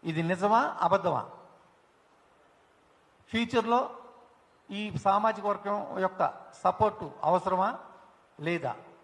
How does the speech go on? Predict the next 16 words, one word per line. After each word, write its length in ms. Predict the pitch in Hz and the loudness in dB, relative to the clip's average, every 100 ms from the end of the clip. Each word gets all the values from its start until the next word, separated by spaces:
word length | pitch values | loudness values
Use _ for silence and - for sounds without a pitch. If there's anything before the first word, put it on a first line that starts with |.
| _ _ _ _ _ _ _ _ | _ _ _ _ _ _ _ _
మరి 260 | 185 208 208 190 - - - _ _ _ _ _ | -6 -4 -2 -6 -14 -20 -20 _ _ _ _ _
ఇప్పటికే 380 | 190 - 233 262 | -8 -6 -4 -4
టీఆర్ఎస్, 520 | 254 226 226 226 208 214 | -2 0 2 2 -2 -6
బీఆర్ఎస్లో, 580 | 180 214 214 208 220 | 0 2 2 -2 -8
టీఆర్ఎస్లో 640 | 208 202 202 196 190 208 202 180 - - - | -8 -2 -2 -2 -4 -6 -6 -6 -16 -20 -2
మా 120 | 175 | -2
సామాజిక 460 | 175 190 196 185 190 | 2 0 0 0 2
వర్గ 200 | 180 180 165 - - - 156 | 2 0 -2 -2 -10 -6 -4
ఎమ్మెల్యేలు, 520 | 175 190 185 175 180 185 165 | 0 0 0 -2 -4 -6 -6
ఎంఎల్సీలు, 540 | 180 175 175 180 180 185 - 156 | -6 -8 -10 -10 -10 -12 -12 -12
ఎంపీలు 360 | 170 185 170 185 - _ _ _ | -10 -8 -8 -12 -16 _ _ _
ఉన్నారు. 380 | 160 202 180 117 - - - - _ - | 2 6 6 4 -6 -18 -20 -20 _ -4
మరి 120 | 180 139 | 0 6
వాళ్ళకు 340 | 139 196 233 | 10 10 10
కూడా 160 | 247 247 240 | 8 6 6
ఇదే 120 | 240 | 4